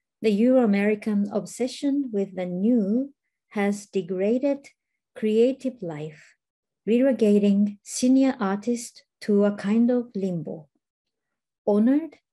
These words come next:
but unemployed. In other words, senior artists have no right to exist." Dance scholar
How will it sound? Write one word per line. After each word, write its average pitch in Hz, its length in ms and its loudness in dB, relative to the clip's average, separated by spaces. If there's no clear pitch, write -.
but 208 220 -4
unemployed. 170 920 -4
In 202 160 -2
other 226 240 0
words, 165 540 -10
senior 269 540 2
artists 202 640 -2
have 196 240 -2
no 233 340 4
right 196 460 -2
to - 100 -6
exist." - 720 -8
Dance 240 320 -2
scholar 196 560 -6